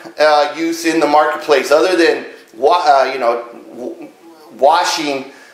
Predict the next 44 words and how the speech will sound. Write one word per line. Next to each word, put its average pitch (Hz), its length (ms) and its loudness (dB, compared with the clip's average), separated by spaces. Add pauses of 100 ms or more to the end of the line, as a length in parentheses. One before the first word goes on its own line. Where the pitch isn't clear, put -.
(140)
uh, 120 260 4
whites 160 520 0
and 127 180 -2
brightening 151 440 0
them 131 180 0
up. 165 440 2
Chlorine 196 420 0
is 165 180 -2
used 165 220 -2
in 147 100 0
other 151 220 4
applications, 151 760 0 (460)
and 147 120 2
we 170 120 2
want 233 280 2
you 190 60 0
to 165 140 2
know 175 200 4
about 139 220 2
it. 147 140 -4
So 147 100 -4
that's 156 240 -2
why 180 160 4
we 165 120 2
have 160 180 2
it 151 80 0
on 139 140 0
our 131 120 -2
website, 139 600 0 (400)
is 135 160 -4
the 135 440 0
other 147 160 4
applications 139 680 0
of 117 100 -10
chlorine 143 400 0
that 123 140 2
are 110 120 4
out 139 260 2
there 117 360 -4 (220)
that 160 180 0
people 143 300 -8
use 151 260 -4
it 123 120 0
for. 123 460 0